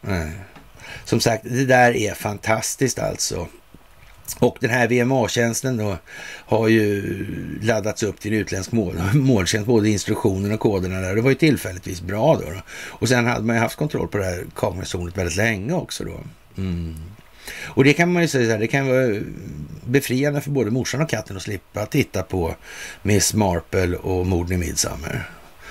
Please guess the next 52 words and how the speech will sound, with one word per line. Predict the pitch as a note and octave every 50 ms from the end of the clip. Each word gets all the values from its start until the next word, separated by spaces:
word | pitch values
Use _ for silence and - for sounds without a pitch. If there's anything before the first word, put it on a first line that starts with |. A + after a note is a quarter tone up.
| - -
Den | - - G2+ F#2+ F2
sjuttioåttonde | - - G#2 - - - F2+ D#2+ - - F2 F2 F2
reprisen | F2+ - - - - - - - -
alltså. | - - - - - - - - -
Och | - - - - - -
bara | A2+ A#2+ B2+ A2+ G#2 G2 F#2+ F#2
få | - -
titta | - - A#2 G#2+ - - -
på | - - C3+
V | A2 - B2 G#2
M | G2 G2+ A2
A-sändningar. | A2 G2+ F2 - - A#2+ B2 C3 C3+ B2+ A2+ G#2
Jag | A2 A2+
hö-, | C3+ D#3 C3+ A2+ -
jag | B2+ D#3
hoppas | E3 - - - E3 E3
lite | E3 C3 F#2+ E2
på | D#2+
det | F2 E2+ -
faktiskt. | - - - A2 - - - - - - - -
Av, | - - C3+ C#3+
av | D3 C#3 C3
det | B2+ C#3 D3 D3+ D3+
enkla | C#3 A#2 G#2 - G#2 G2
skälet | - B2 B2+ C3 C3+ B2+ -
att | - G2+ -
då | A2+ A2+ A2 G#2 - - - - - - - -
blir | - A#2+ C3 B2 A#2 A#2
ju | C3 C#3+
det | C#3 C#3
liksom | B2+ A#2+ - - A#2+
inte | A#2 F#2+ -
så | -
mycket | F#2 F#2+ -
mer | A2 G#2 F#2
att | E2+
diskutera. | F2+ F2+ - - A2+ - - A#2+ B2 C#3+ C#2 - - -
Så | - - -
det | -
kanske | - C3+ C#3 D3
inte | -
ska | - C3+ A2
vara | A2+ C#3
så | D#3+ -
mycket | D3+ A2+ - -
sport | - A2 F#2+ F2 -
på | -
T | F#2+ - G2 F2
V | E2
en | D#2+ E2
stund. | - - - - - G#2+ - - - - - - - - - - - - -
Sådär. | - - - - - - -